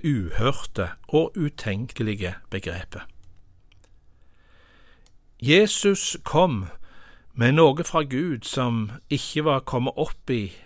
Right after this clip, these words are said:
noe menneskets tanke eller indre.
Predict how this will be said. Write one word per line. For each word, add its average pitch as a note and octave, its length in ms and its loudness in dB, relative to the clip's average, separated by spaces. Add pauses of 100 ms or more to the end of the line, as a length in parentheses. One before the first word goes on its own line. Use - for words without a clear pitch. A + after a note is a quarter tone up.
(100)
noe B2 440 -2
menneskets A2+ 840 -6
tanke F#2+ 540 -8
eller G2+ 240 -8
indre. E2+ 400 -14